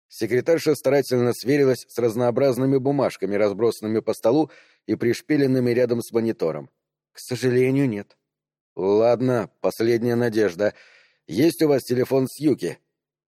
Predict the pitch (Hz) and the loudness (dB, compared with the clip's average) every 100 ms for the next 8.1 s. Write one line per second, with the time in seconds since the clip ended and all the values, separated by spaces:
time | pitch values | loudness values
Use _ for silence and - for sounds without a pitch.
0 | _ 80 127 135 - 135 135 131 147 147 | _ -4 0 0 0 2 2 2 2 2
1 | 131 98 90 - _ _ - 98 120 113 | 2 0 -2 -8 _ _ -6 -4 -2 -2
2 | 135 123 127 117 107 - 120 110 107 107 | -2 0 0 2 0 0 -2 0 0 0
3 | 147 139 110 101 104 104 107 127 139 113 | 0 0 0 0 -2 -2 -2 0 -2 -4
4 | 117 110 123 127 - 131 127 85 78 - | -6 -4 -2 -2 -4 -6 -4 -4 -8 -6
5 | 87 - _ _ - 107 120 107 110 127 | -6 -6 _ _ -8 -2 0 0 0 -2
6 | 113 117 101 95 - 135 _ _ _ 101 | 0 -2 -2 -4 -2 -4 _ _ _ -4
7 | 110 107 107 113 127 127 139 98 82 - | -2 0 0 0 0 0 -2 -2 -4 -8